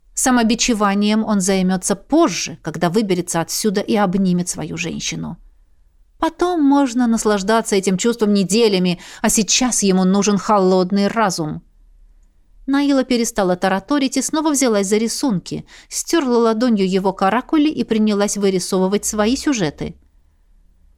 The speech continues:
Из её слов выходило, что пути с земель Джайо нет. За пределами архипелага живут хелаиры, которые не почитают богов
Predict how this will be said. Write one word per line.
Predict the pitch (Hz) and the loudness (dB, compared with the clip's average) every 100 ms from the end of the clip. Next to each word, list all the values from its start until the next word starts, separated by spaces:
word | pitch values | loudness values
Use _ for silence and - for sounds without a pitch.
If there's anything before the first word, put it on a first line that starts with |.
| _ _ _ _ _ | _ _ _ _ _
Из | - 302 | -2 0
её | 294 277 | 2 2
слов | 277 294 294 | 2 0 0
выходило, | 247 240 240 247 269 240 | 0 0 0 2 2 2
что | 226 - 226 220 214 | 0 -2 2 2 2
пути | 214 247 240 - 269 | 0 -4 -2 -2 0
с | 208 | 0
земель | 180 196 220 226 233 202 | 0 2 2 4 2 0
Джайо | 196 220 220 214 214 214 | 0 2 2 2 2 2
нет. | 190 185 202 226 - - - - - - - - - 202 | 2 2 2 0 -2 -10 -14 -16 -20 -20 -20 -20 -14 -4
За | 240 | -2
пределами | 247 254 220 254 240 233 | 0 0 2 2 2 2
архипелага | 220 214 - 220 226 214 254 185 165 | 0 -2 -2 -2 2 2 2 0 0
живут | 170 185 208 240 240 - | 0 0 2 0 -2 -4
хелаиры, | 254 233 233 233 262 165 147 - - | 0 2 2 2 2 0 -6 -12 -4
которые | 170 - 185 175 185 | -4 0 2 2 2
не | 208 | 2
почитают | 214 247 - 247 202 180 | 0 -2 -2 -2 0 2
богов | 175 180 185 254 - | 2 0 2 0 -2